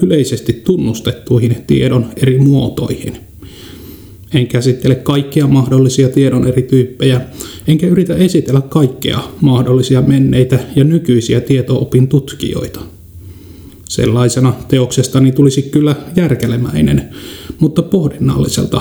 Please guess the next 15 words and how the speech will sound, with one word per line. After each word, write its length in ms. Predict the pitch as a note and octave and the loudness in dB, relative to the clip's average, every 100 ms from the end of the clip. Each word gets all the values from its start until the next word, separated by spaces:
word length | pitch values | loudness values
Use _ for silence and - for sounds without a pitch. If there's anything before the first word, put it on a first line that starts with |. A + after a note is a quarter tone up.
| - | -4
sisällöltään 760 | - - B2 B2 B2+ C3 B2+ - | -2 -2 -2 -2 -2 0 0 2
niukka 400 | C#3 C3+ C3+ C3+ | 2 2 2 2
ja 100 | C#3 | 2
kuiva 380 | C3 D3+ C#3 B2+ | 2 2 2 0
indeksiluettelo. 1160 | C#3+ C#3+ B2+ - - - - - - A#2+ - - - - - - - - - - - | 2 2 0 -4 -6 -6 -6 -6 -6 -6 -6 -12 -20 -20 -20 -20 -20 -18 -16 -6 0
Yritys 340 | F3+ F3+ F3+ | 0 2 0
nähtävästi 480 | F3 D3 E3 D3+ D#3 | 0 0 0 0 0
kaatuisi 540 | C#3+ D#3 C#3 C3 B2 C3 | 0 -2 0 2 2 4
myös 320 | C3+ C3 - - | 4 2 0 2
omaan 340 | D3 C#3 C3 | 4 4 4
mahdottomuuteensa, 1160 | D3 C3+ - - - - - - - C#3 - - - - - - - | 4 2 0 -6 -4 -2 0 -2 -2 -2 -2 -4 -8 -18 -18 -20 -8
koska 240 | - D#3 E3+ | -6 0 0
jokainen 440 | F3+ - D3 C3 | 0 0 2 2
tutkiva 460 | C3 E3 - A#2+ A2+ | 2 -2 -2 -2 -2
katse 480 | - B2 - - | 0 -2 -2 -6